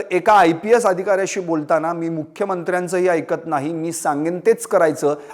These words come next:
असं जाहीरपणे केलेलं वक्तव्य. दोन हजार एकोणीसच्या लोकसभा निवडणुकीत ओमप्रकाश राजे निंबाळकरांना उमेदवारी मिळावी म्हणून उद्धव ठाकरेंना आपण मोठी रक्कम दिली होती असं म्हणणं.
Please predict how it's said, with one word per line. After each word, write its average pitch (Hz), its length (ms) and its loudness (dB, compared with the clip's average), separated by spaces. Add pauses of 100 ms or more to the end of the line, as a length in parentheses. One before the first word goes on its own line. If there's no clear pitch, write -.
असं 185 200 2
जाहीरपणे 156 640 2
केलेलं 131 380 -2
वक्तव्य. 117 480 -6 (540)
दोन 214 300 6
हजार 226 200 8
एकोणीसच्या 208 440 4
लोकसभा 190 420 4
निवडणुकीत 180 480 0 (200)
ओमप्रकाश 180 580 2
राजे 165 280 2
निंबाळकरांना 160 880 2 (540)
उमेदवारी 226 520 6
मिळावी 185 380 4
म्हणून 160 240 -2
उद्धव 151 260 2
ठाकरेंना 165 420 -2
आपण 151 220 0
मोठी 208 440 -2
रक्कम 175 340 -4
दिली 160 160 -2
होती 151 440 -2
असं 147 200 -2
म्हणणं. 156 340 -2